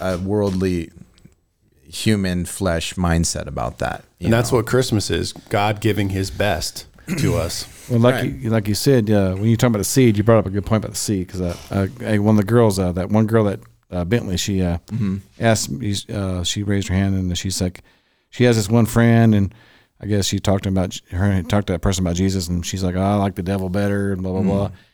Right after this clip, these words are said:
Speaker 3: And I said, you know, and, and so, I, you know, again, you planting the seed, you know, you tell them about Jesus, you planting the seed.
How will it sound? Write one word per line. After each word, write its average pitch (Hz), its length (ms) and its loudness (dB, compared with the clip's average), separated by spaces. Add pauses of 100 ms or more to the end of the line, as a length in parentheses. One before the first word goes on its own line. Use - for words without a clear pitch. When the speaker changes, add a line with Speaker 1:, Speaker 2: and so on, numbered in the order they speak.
(520)
Speaker 3:
And 117 380 4
I 104 180 0
said, 101 360 -2
you 101 60 0
know, 101 440 -2 (540)
and, 120 220 0
and 110 220 0
so, 107 140 0
I, 110 100 2
you 117 240 -2
know, 101 60 -4
again, 107 360 2
you 107 140 2
planting 113 500 2
the 107 80 0
seed, 117 380 2
you 104 120 2
know, 101 100 2
you 107 140 2
tell 135 180 2
them 139 120 4
about 123 120 2
Jesus, 104 340 2
you - 60 -8
planting 113 160 4
the 104 40 2
seed. 113 200 0